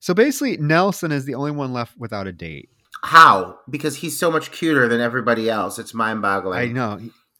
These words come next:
Speaker 1: he's the cuter, the, he's the cutest one. And we get a montage of the couples all, like, having sex. They're kissing, being kinky.
Speaker 2: It's literally just a sex montage.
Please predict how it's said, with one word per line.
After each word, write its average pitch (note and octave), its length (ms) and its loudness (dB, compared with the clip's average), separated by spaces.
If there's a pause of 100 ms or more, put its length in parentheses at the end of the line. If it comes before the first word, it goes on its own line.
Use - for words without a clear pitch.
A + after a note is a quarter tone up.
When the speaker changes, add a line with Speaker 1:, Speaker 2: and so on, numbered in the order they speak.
Speaker 1:
he's C3 320 -8
the B2 100 -6
cuter, A#2 440 -2
the, G#2+ 160 -6
he's A2+ 260 -6
the A2 80 -8
cutest G#2+ 440 -6
one. G#2 260 -6 (600)
And E3 220 4
we F#3+ 120 2
get G#3 160 4
a G3 140 6
montage C3+ 920 -2
of A#2 340 -4 (340)
the A#2 100 -8
couples G2 580 -6
all, A#2+ 580 -2
like, A2 200 -4 (480)
having A2 300 -8
sex. - 400 -10
They're F#2+ 140 -12
kissing, C3 540 -6
being G2 240 -6
kinky. B2 640 -6 (300)
Speaker 2:
It's C3+ 180 -6
literally C3+ 540 0
just A#2 220 -8
a G#2+ 60 -6
sex - 280 -8
montage. D#2+ 640 -12